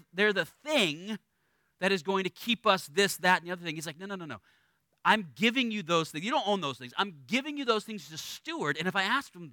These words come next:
for them back, I'd like you to have open hands."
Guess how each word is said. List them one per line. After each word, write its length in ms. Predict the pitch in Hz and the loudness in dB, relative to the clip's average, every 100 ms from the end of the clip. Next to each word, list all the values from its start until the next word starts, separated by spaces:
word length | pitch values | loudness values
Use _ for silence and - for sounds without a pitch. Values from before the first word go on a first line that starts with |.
| 170 | -16
for 120 | - 160 | -14 -14
them 120 | 127 | -2
back, 360 | 226 247 165 _ _ _ _ _ _ _ _ _ _ _ - | 4 4 4 _ _ _ _ _ _ _ _ _ _ _ -20
I'd 120 | 160 | -8
like 160 | 170 147 | -8 -8
you 60 | |
to 200 | - 127 110 _ _ | -14 -16 -16 _ _
have 180 | 160 135 - | -4 -4 -4
open 300 | 151 135 135 | -10 -10 -12
hands." 600 | 113 117 98 _ - - | -16 -20 -20 _ -20 -20